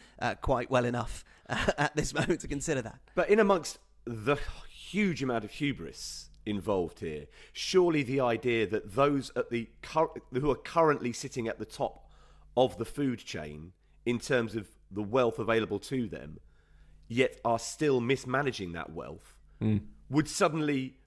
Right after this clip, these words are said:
Speaker 2: be much better at managing wealth if they had an extra three hundred and fifty million pounds of it. That doesn't make any sense at all.
Speaker 3: No,
Speaker 2: They'll
Speaker 3: no.
Speaker 2: just, they'll just get that. Surely that, that money will be mis-, because yes, they,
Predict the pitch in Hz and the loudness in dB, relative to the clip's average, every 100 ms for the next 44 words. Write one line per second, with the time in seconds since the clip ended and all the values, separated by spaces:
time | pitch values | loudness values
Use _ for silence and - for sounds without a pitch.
0 | - 143 139 165 - - 131 139 127 131 | -2 -2 0 -2 -2 -4 -2 -2 0 0
1 | 120 127 123 123 117 - - - 147 - | -2 -4 0 2 0 -4 -20 -6 -4 0
2 | 143 143 131 131 - - 123 135 127 123 | 0 2 0 0 -4 -10 -8 -4 -2 -2
3 | 117 117 135 - 117 117 110 101 156 139 | -4 -6 -8 -6 -4 -2 -2 -4 -4 -4
4 | 98 87 85 - - - - - - - | -6 -10 -10 -10 -14 -20 -20 -20 -20 -18
5 | - 190 190 165 160 160 143 160 147 143 | -4 -2 -2 0 0 0 -4 -4 -6 -6
6 | 208 208 - 101 98 - - - 202 - | -2 -2 2 2 2 -4 -4 4 4 4
7 | - - - - - - 302 294 214 - | -2 -6 -16 -20 -20 2 4 6 2 2
8 | 196 160 143 190 - _ _ - - 214 | 4 4 2 -2 -4 _ _ -10 0 2
9 | 208 165 131 165 196 156 139 131 127 127 | 2 0 0 0 2 2 2 2 0 -2
10 | 120 104 - - - 165 190 165 202 180 | -4 -6 -10 -20 -12 -6 -2 0 0 -2